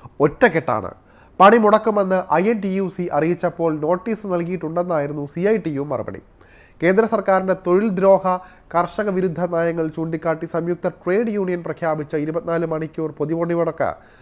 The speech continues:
അർദ്ധരാത്രിയാണ് ആരംഭിക്കുന്നത്. ചൊവ്വാഴ്ച ലേബർ കോഡുകൾ പിൻവലിക്കുക, വിലക്കയറ്റം തടയുക, പൊതുമേഖലാ ഓഹരി വിൽപ്പന അവസാനിപ്പിക്കുക, സ്കീം വർക്കർമാരെ തൊഴിലാളികളായി അംഗീകരിക്കുക, മിനിമം വേതനം ഇരുപത്തിയാറായിരം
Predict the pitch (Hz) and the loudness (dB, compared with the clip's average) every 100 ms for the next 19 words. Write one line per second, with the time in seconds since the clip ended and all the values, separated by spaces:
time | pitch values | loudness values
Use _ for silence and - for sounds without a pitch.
0 | - _ - 147 147 220 233 220 170 143 | -20 _ -2 -2 4 4 6 2 2 2
1 | 147 139 139 135 135 139 139 208 - - | 0 -2 -6 -4 0 0 0 -6 -8 -20
2 | - - 143 175 196 220 196 190 190 185 | -20 -8 2 4 4 4 2 2 0 -2
3 | 185 190 190 180 202 170 180 208 202 196 | -2 -2 0 2 2 2 2 4 4 2
4 | 190 180 175 170 175 170 170 196 202 196 | -2 0 0 2 2 2 2 4 4 6
5 | 202 180 190 190 208 190 190 202 175 175 | 6 6 4 2 0 0 0 2 2 0
6 | 190 180 170 170 170 165 - 214 269 233 | -2 -4 -6 -4 -2 -4 -4 -4 0 2
7 | 180 180 175 170 170 160 160 160 190 208 | 0 -2 -4 -2 0 -2 -2 0 2 2
8 | 185 170 160 165 165 151 147 143 147 - | 0 -2 -2 -4 -4 -6 -4 -2 -4 -10
9 | _ - - _ 143 170 226 208 190 180 | _ -20 -20 _ 0 2 4 4 2 2
10 | 165 165 202 208 180 185 180 | 0 2 2 4 4 4 2